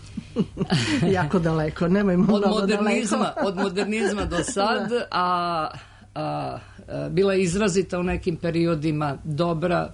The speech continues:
Speaker 2: pratila i uklapala se i u svetske, odnosno evropske tokove, nekako paralelno se sve to događalo, a danas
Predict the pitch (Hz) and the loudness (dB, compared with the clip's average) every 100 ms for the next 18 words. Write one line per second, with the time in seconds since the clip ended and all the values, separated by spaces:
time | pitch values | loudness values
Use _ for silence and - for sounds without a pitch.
0 | - 180 175 - 160 147 143 165 170 175 | -2 0 0 -4 -4 -2 -2 -2 0 2
1 | 170 180 165 147 - 143 139 - 175 170 | 0 2 -2 -2 -4 -6 -6 -2 -2 -2
2 | - 180 - - 160 156 - 160 156 165 | -4 -4 -4 -2 -2 -2 -4 -2 0 0
3 | - - 139 - 139 - 170 156 143 - | -2 -6 -6 -4 -4 -2 -2 0 -4 -8
4 | - 156 156 151 143 139 135 135 - 123 | -10 -4 -2 0 -2 -4 -6 -8 -10 -10
5 | - - - - - 202 196 190 160 143 | -12 -16 -16 -14 -2 0 2 2 2 2
6 | 143 180 202 247 226 202 - - - - | 2 2 2 2 2 2 -2 -16 -16 -4
7 | 151 139 202 247 262 - | -2 2 2 2 -2 -2